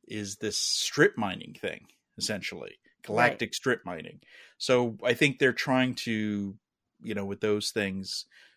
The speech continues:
Speaker 1: start build a more environmental message, um, where, you know, essentially, uh, you know, the, the ten C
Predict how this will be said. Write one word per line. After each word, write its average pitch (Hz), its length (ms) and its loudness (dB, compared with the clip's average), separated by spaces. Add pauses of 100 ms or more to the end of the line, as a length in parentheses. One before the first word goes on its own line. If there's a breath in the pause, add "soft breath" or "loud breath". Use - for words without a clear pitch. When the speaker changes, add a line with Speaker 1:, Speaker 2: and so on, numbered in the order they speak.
Speaker 1:
start 98 340 0
build 104 320 2
a 95 60 -2
more 90 380 -6
environmental 90 680 -8
message, - 560 -10 (480 soft breath)
um, 90 360 -12
where, 90 180 -8
you 95 140 -12
know, 92 180 -10
essentially, 98 840 -4 (600 soft breath)
uh, 92 480 -8 (200)
you 92 120 -10
know, 98 80 -12
the, 113 200 -6 (200)
the 107 100 -12
ten 156 380 0
C 120 680 2